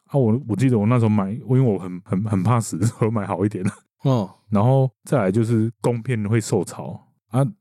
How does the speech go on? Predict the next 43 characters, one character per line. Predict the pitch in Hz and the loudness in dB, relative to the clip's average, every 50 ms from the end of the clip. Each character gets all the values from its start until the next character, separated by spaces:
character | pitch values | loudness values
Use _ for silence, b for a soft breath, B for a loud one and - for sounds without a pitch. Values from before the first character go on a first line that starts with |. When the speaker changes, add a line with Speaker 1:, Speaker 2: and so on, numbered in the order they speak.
| _ | _
Speaker 1:
那 | - 147 135 127 | -2 0 2 2
种 | 117 95 87 85 - | 2 2 0 -2 -4
职 | - - 101 104 | -6 -2 0 2
业 | 110 117 113 101 | 4 4 2 2
的 | 95 | 0
他 | 90 101 107 | -2 -2 -2
们 | 101 95 | -2 0
都 | 98 101 | 0 0
有 | 90 | 0
在 | 95 92 | 0 -2
保 | - - 80 85 87 | -2 -2 0 0 2
养， | 92 85 78 80 82 | 2 0 -2 -2 -2
所 | - 95 87 | -2 0 0
以 | |
应 | 92 | 0
该 | 95 95 | 0 0
是 | 90 98 | 0 -2
不 | 98 - - | -2 -4 -6
至 | - - - 92 | -4 -2 0 0
于 | 80 78 | 2 2
会 | 78 78 | 0 0
这 | 76 82 78 76 | 0 0 0 -2
样 | 73 76 78 | -2 -4 -8
啊。 | 80 82 90 - - _ _ _ - - 87 | -10 -10 -12 -12 -16 _ _ _ -6 -2 -2
啊， | - - 73 73 - | 0 0 -2 -2 -4
反 | - 82 82 | -4 -4 -2
正 | 92 98 95 92 92 98 107 107 - _ | 0 2 2 2 0 0 -4 -6 -6 _
那 | - 127 | 0 0
把 | 117 90 82 | 0 0 -2
弓 | - 98 | -4 -6
还 | 87 90 90 | -8 -6 -8
没 | 87 82 | -6 -4
被 | 92 95 | -4 -4
偷 | - - 92 82 85 | -4 -4 -4 -4 -6
啦， | 82 - _ _ _ _ - | -8 -12 _ _ _ _ -2
不 | 107 - | 0 0
要， | 104 113 208 185 - 175 | 0 0 0 -2 -2 -2
Speaker 2:
<laughs> | 170 143 127 - 156 - | -4 -4 -4 -6 -6 -4
Speaker 1:
不 | - 104 | -2 0
要 | 104 110 | 0 0
偷， | - 104 98 | 0 -2 -2
拜 | - 110 101 | -2 -2 -2
托。 | 95 104 101 | 0 0 0